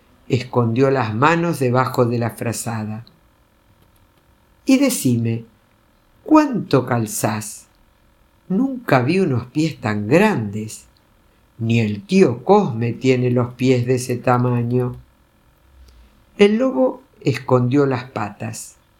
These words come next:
Caperucita seguía. "Ese camisón te queda chico. ¿Engordaste? Tenés el cuello como,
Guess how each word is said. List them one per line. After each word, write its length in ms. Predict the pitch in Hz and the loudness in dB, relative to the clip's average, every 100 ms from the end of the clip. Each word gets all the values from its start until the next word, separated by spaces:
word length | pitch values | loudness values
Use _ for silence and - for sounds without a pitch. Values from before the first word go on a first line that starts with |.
| _ _ _ _ _ _ _ _ _ | _ _ _ _ _ _ _ _ _
Caperucita 920 | - 107 104 110 107 101 120 120 151 175 | -4 -2 -2 -6 -6 -8 -4 -2 0 -2
seguía. 680 | 175 190 117 104 107 107 - _ _ _ _ _ _ _ _ _ _ _ _ _ _ | 0 0 0 -4 -4 -8 -14 _ _ _ _ _ _ _ _ _ _ _ _ _ _
"Ese 320 | 220 214 170 | 0 2 0
camisón 640 | - 110 101 104 208 220 214 | 0 -4 -4 -2 0 -2 0
te 160 | 123 | -4
queda 340 | 123 113 110 98 | -2 -6 -6 -8
chico. 600 | - 104 - 120 107 - _ _ _ _ _ - | -6 -6 -6 -10 -10 -14 _ _ _ _ _ -4
¿Engordaste? 1120 | 123 113 104 107 101 160 220 - - 117 95 - _ _ _ _ _ _ _ _ _ _ _ _ | 0 0 -2 -2 2 2 2 -6 -2 -2 -2 -14 _ _ _ _ _ _ _ _ _ _ _ _
Tenés 420 | - 202 247 247 - | 2 4 4 -2 0
el 180 | 139 - | 0 2
cuello 500 | 180 180 160 135 - | 0 2 0 0 2
como, 840 | 127 123 120 120 117 113 107 110 | 2 2 0 0 0 -2 -4 -8